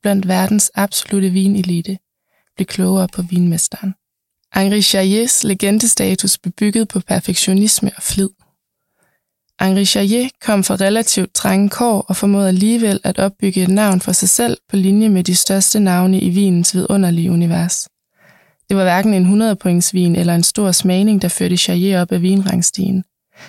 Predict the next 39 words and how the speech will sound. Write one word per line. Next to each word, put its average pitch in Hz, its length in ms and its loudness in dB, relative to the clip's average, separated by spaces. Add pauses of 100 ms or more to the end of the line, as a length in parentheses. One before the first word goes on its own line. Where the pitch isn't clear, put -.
(160)
Nej, 180 160 -2
det 190 140 -2
var 185 80 0
pur 240 320 -2
flid 202 260 -2
i 170 40 0
marken 190 500 0
og - 80 -2
en 180 100 2
kontrolleret 196 580 -2
produktion 185 600 -2
af 185 80 -2
fabelagtige 180 840 -4
vine 196 360 2
i 202 80 -2
fuldendt 202 480 -2
balance, 202 480 0 (360)
der 185 80 0
skulle 180 160 -4
blive 180 140 0
hans 180 220 0
vej 185 200 -2
til - 160 -4
legendestatus. - 960 -4 (680)
Charrier 208 400 2
havde 220 260 0
en 214 80 2
personlig 208 600 0
filosofi 202 580 -2
rodfæstet 196 720 -2
i, 226 220 0
at 196 140 -2
vin 220 220 2
ikke 196 160 -2
skal - 160 -4
pakkes 175 400 -2
ind 185 140 2
i 165 80 0
vat. - 380 -6